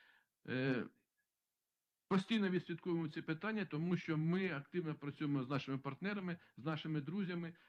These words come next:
ми ділимося досвідом, ми розуміємо, наскільки необхідно наш досвід війни, наші напрацювання для наших європейських партнерів, для того, щоб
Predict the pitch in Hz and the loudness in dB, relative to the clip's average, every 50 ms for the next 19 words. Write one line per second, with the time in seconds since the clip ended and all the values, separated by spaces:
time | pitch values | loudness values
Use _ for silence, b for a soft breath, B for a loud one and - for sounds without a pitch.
0 | B B B 139 147 143 147 170 165 165 160 151 - 160 151 143 165 190 185 - | B B B 4 4 6 6 6 6 6 4 4 2 -2 -4 -2 -2 -2 -2 -4
1 | 196 185 185 196 190 180 B B B B B _ - 151 170 175 170 151 165 180 | -4 -6 -6 -6 -8 -10 B B B B B _ 2 4 4 6 6 6 4 4
2 | 180 180 180 180 175 170 160 160 160 147 143 - 180 165 147 - 165 156 - - | 4 4 4 4 4 2 2 0 0 -2 -4 -4 -6 -4 -2 0 0 0 -2 -4
3 | _ _ _ _ _ _ _ _ - - - - 123 143 160 170 170 170 - - | _ _ _ _ _ _ _ _ -20 -18 -10 -6 -4 0 0 0 0 -2 -4 -4
4 | - 190 190 165 151 156 143 143 - - - 143 160 - 156 139 123 123 120 147 | -2 0 0 2 2 2 0 0 0 0 0 2 4 4 2 2 0 -2 -2 0
5 | 160 160 151 - - 135 123 - - B B B B B B B 120 127 156 170 | 2 2 0 0 -2 -4 -6 -6 -8 B B B B B B B -2 2 4 4
6 | 170 175 180 175 165 151 131 123 - - - b b b 135 156 170 175 165 170 | 6 6 6 4 4 4 2 2 0 -4 -10 b b b 0 2 2 2 2 2
7 | - 165 160 151 147 - 151 151 143 - 165 156 160 165 160 151 143 139 131 127 | 2 0 0 0 -2 -2 -4 -6 -4 -4 -2 0 2 2 4 4 2 2 0 -2
8 | 127 123 123 139 147 156 160 151 139 - 143 - 143 143 147 143 143 156 147 - | -4 -4 -2 0 0 2 2 0 -2 -4 -6 -6 -4 -2 -2 -2 -4 -4 -6 -6
9 | - 147 - - 143 131 - 175 196 220 220 180 143 143 131 - 180 196 196 190 | -6 -8 -8 -6 -8 -8 -6 -6 -4 -4 -4 -4 -2 -4 -4 -4 -4 -4 -2 -2
10 | - 165 156 | -2 -4 -6